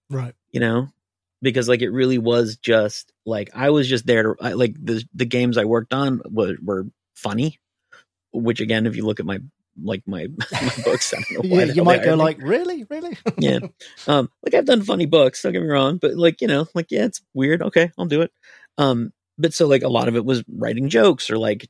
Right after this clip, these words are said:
Speaker 2: giving them, "This is what the voice would sound like," or writing promos and stuff like that. Um, but even doing, like, 'cause I did a lot of, like, design documents for them where I built, you know, built, building worlds out and, you know, helping to kinda, like, trim stuff together.
Speaker 1: Mm-hmm.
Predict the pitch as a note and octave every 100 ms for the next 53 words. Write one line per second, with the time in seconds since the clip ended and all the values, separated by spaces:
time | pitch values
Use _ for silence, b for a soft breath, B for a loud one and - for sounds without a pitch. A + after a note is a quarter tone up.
0 | - A#2+ A#2+ A#2 B2 A#2+ A#2+ A2+ A2+ C3
1 | A#2+ A#2+ C3 D3 D3+ - A2 G#2 G#2 G2+
2 | G2 G2+ - G2+ G#2 G#2 G#2+ A2 A2 G#2
3 | - D3+ C#3+ A#2+ G#2+ G2+ F#2+ - G2 A2+
4 | G#2+ G2+ G#2+ A2+ G2+ _ _ _ _ _
5 | _ D3 C3 B2+ - _ _ _ - F3+
6 | F3+ G3 D#3 C#3 C3 B2 A2+ B2+ C#3+ C#3
7 | A#2+ A2+ G#2 - G2+ G#2 A2+ G#2+ G2 -
8 | F#2 G2+ G#2+ G#2 G2+ A2 G#2 G#2 F#3+ A2+
9 | A2 G2+ - G#2+ G2+ F#2+ A2+ G#2 G2 A2+
10 | A2 G#2+ G#2+ A#2 A#2 A2 A2 G#2 G2+ -
11 | G2 G2 A2 G#2 G2+ G2 G#2 G2+ G2+ G2+
12 | G2 G2 _ _ _ _ _ - G#2+ -
13 | G#2+ - G2 G#2 G2+ G2 B B B A2+